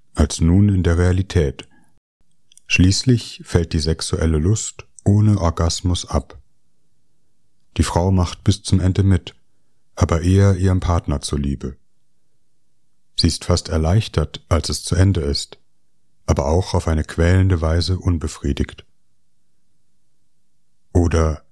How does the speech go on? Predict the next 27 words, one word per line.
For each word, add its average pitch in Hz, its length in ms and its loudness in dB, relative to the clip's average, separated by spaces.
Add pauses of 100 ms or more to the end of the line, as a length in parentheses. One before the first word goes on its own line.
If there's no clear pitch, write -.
(440)
während 90 360 2
des - 180 -4
Sex - 420 -4
steigert - 500 0
sich - 180 -4
ihre 76 200 -4
Lust, 71 420 -6 (320)
sie 82 240 0
wird 85 160 0
immer 85 160 0
erregter 85 720 0
und 76 220 0 (220)
dann 101 400 0 (560)
nichts. - 500 -2 (1000)
Als - 200 0
ob 131 200 -4
ihre 95 240 -4
Lust 104 420 -6
in 92 140 -2
einem 78 240 -4
Raum 92 340 0
mit - 220 -4
zu - 160 0
niedrigen 90 480 -2
Decken 104 280 -2
eingesperrt 73 680 -6
wäre, 95 420 0